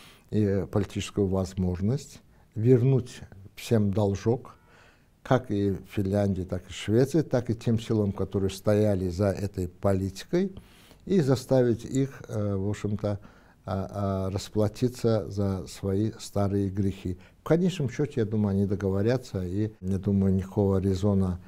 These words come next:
э, мешать, э, усилению нато. А если мы возьмём девяносто девятого года, любое расширение нато,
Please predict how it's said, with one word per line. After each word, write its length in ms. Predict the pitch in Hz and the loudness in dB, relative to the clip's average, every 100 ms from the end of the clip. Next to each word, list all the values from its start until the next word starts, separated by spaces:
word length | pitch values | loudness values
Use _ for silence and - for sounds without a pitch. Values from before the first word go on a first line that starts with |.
| - - - | -20 -20 -8
э, 160 | 98 | -4
мешать, 580 | 98 101 - 101 98 - | 0 0 2 0 0 -4
э, 300 | - 95 92 - 87 90 - | -6 -4 -4 -6 -8 -12 -10
усилению 600 | - 127 110 104 95 92 | 0 4 6 4 4 2
нато. 580 | 90 107 120 127 123 - | 2 0 0 -2 -2 -4
А 320 | 101 95 92 90 - - - - | -2 -2 -2 -6 -18 -20 -14 -4
если 220 | 104 104 | -2 2
мы 160 | 107 - 98 | 2 0 -2
возьмём 380 | 101 101 104 | -2 2 0
девяносто 320 | 95 101 92 95 | 2 0 -2 -2
девятого 480 | 95 113 113 98 | -2 -2 -4 -6
года, 480 | 95 120 170 123 95 - - - - - - | -2 0 0 0 -4 -8 -20 -20 -20 -12 0
любое 400 | 117 117 135 120 | 2 4 4 4
расширение 540 | 117 - 117 120 117 | 0 0 0 2 2
нато, 540 | 113 131 160 160 98 | 2 2 0 -2 -4